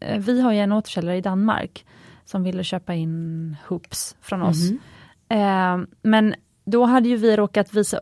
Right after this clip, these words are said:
Speaker 1: alltså, vi har ju vissa smycken som man liksom kan visa upp typ i kassaskåpet eller sådär. Och så,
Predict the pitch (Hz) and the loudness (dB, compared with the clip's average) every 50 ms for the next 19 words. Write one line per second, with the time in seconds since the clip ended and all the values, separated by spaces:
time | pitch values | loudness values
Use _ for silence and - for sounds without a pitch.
0 | - _ - - - 202 - 202 190 - - - - - - - - - _ _ | -8 _ -4 -2 -2 0 0 0 -2 -4 -8 -12 -20 -20 -20 -20 -20 -20 _ _
1 | _ _ _ _ _ _ _ _ _ - - - - - _ - 240 254 254 226 | _ _ _ _ _ _ _ _ _ -16 -16 -16 -16 -8 _ 2 4 6 6 6
2 | 214 226 220 - 202 - - 214 208 - - 185 170 185 180 175 180 185 185 - | 6 4 0 -2 -2 -2 0 0 0 0 -2 -6 -6 -6 -6 -4 -4 -6 -6 -6
3 | 175 165 165 - - 190 - - 202 185 185 185 175 - - 185 185 - - - | -6 -6 -8 -8 -10 -8 -2 0 0 2 2 0 0 0 0 -2 -2 -4 -4 -4
4 | 202 185 - 214 - 269 262 - 269 233 - - 247 247 240 - - 247 240 247 | -4 -2 -2 -2 -2 -2 -2 -2 -4 -4 0 4 4 4 4 4 0 0 0 0
5 | 226 - 233 226 220 220 220 220 220 220 - - 220 214 | 0 4 6 8 8 10 8 8 6 4 4 4 4 4